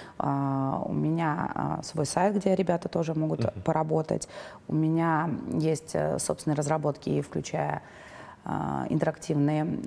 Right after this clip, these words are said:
Speaker 1: задания
Speaker 2: Мгм.
Speaker 1: по русскому, по литературе.
Speaker 2: То есть то же самое домашнее задание, возвращаясь к этому, да?
Speaker 1: Не обязательно. Почему? Мы в процессе урока обращаемся к ним.
Speaker 2: Мгм.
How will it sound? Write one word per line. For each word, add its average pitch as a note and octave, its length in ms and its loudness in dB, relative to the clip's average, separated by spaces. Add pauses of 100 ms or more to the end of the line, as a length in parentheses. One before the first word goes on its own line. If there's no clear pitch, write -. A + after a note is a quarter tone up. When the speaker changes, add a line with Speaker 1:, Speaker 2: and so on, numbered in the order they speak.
Speaker 1:
задания D3 600 2
Speaker 2:
Мгм. D3+ 100 0 (100)
Speaker 1:
по C#3+ 220 2
русскому, C#3+ 420 0
по C#3+ 100 -4
литературе. C#3+ 540 0
Speaker 2:
То B2 80 4
есть A#2+ 100 0
то D#3+ 80 6
же C3+ 80 0
самое C3 200 2
домашнее A#2+ 340 4
задание, G#2+ 260 2
возвращаясь F#2 440 0
к - 100 0
этому, E2 320 0
да? A2 160 0 (220)
Speaker 1:
Не G#3+ 100 8
обязательно. G#3+ 500 4
Почему? F#3 320 4
Мы A3 200 6
в - 60 -14
процессе D#3+ 420 0
урока F#3 320 4
обращаемся F#3+ 680 2
к - 80 -14
ним. D#3+ 200 4
Speaker 2:
Мгм. D#3 100 0